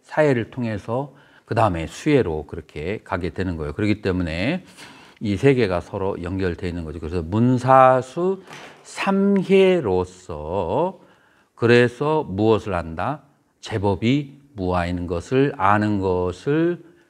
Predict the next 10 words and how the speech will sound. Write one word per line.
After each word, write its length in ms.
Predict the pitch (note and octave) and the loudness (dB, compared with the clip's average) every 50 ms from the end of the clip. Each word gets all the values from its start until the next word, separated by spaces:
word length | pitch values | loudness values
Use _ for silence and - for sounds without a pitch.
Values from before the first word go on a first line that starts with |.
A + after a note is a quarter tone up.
| _ | _
그것을 720 | _ - - F#2 G2+ G2+ G2 F2+ - - C3 C#3 D3 E3+ G3 - | _ -14 -6 -2 0 0 0 0 -2 -2 -2 -2 -2 -4 -8 -10
뭐라고 380 | - F#2 F2 E2+ E2+ E2 E2 D#2+ | -6 -4 -2 -2 -2 -2 -4 -4
하는가? 720 | E2 E2+ E2 E2 E2 D2+ D2+ D#2 F#2+ B2+ D#3 F3 F3 - _ _ _ _ | -6 -6 -6 -8 -8 -6 -2 -2 0 0 0 -2 -6 -10 _ _ _ _
그것을 500 | _ - E2+ D#2 - - A2 C3 C3+ - - - _ _ - - | _ -12 -10 -10 -8 -6 -6 -6 -6 -8 -14 -20 _ _ -2 -2
해탈이라고 920 | D#3 D3+ - - C#3 A#2+ G#2 F2 D#2 C#2+ C#2+ C#2+ - E2 F#2 B2+ C#3+ C#3 _ _ _ _ | -2 -2 2 2 0 2 2 -2 -6 -10 -12 -12 -12 -12 -10 -10 -12 -14 _ _ _ _
그렇게 540 | _ - F2+ - - - E2 D#2+ D#2+ - - | _ -14 -12 -12 -10 -10 -8 -8 -8 -10 -12
하는 260 | - - A#2+ A#2+ G#2+ | -6 -2 0 0 2
거죠. 420 | G2 F2 D2+ C#2+ D#2+ F2 B2+ D3+ D#3+ - - - _ - - - - - - - _ - | 0 -2 -4 -4 -4 -4 -4 -6 -6 -10 -18 -20 _ -20 -20 -20 -20 -20 -20 -20 _ 2
그렇게 260 | - E3 E3 E3 G3+ | 4 4 6 6 6
해서 380 | F#3 D#3+ G#3+ A3 G#3+ F#3+ - | 6 6 6 4 4 2 -4